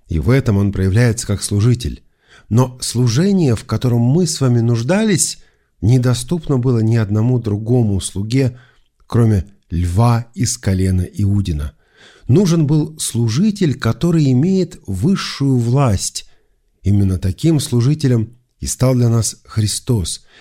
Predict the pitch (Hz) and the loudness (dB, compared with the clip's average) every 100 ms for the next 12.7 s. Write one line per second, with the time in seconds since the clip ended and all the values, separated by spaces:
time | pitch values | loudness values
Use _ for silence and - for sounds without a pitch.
0 | - - 180 170 160 147 180 196 175 135 | -8 0 2 2 0 0 0 0 -2 -2
1 | - 165 165 160 131 147 - - 127 - | -2 0 0 0 0 0 -2 -4 -6 -2
2 | 139 - 76 _ _ _ _ _ _ _ | -4 -4 -10 _ _ _ _ _ _ _
3 | _ _ - 120 123 156 120 92 78 - | _ _ -2 0 2 0 0 0 -4 -8
4 | - - - _ _ _ - 101 - 160 | -12 -16 -18 _ _ _ -4 -4 0 0
5 | 151 131 - - 107 113 98 101 - 117 | 2 0 -4 -6 -2 0 2 0 -2 -2
6 | 107 78 76 - _ _ _ _ _ _ | 0 -2 -6 -18 _ _ _ _ _ _
7 | _ _ _ - 87 135 151 190 190 - | _ _ _ -6 0 2 2 0 -2 -8
8 | 80 80 73 104 139 156 107 - 107 117 | -6 -4 -2 0 2 2 0 -2 0 2
9 | 135 131 139 143 139 107 76 _ _ _ | 2 0 -2 -4 -2 -2 -4 _ _ _
10 | _ _ - 107 170 208 196 170 156 - | _ _ -2 2 2 2 2 2 2 2
11 | 139 165 233 214 156 - - 143 143 127 | 2 2 2 2 0 -2 -2 -2 0 0
12 | 110 101 101 - 233 208 - | 0 -2 -4 0 2 2 -2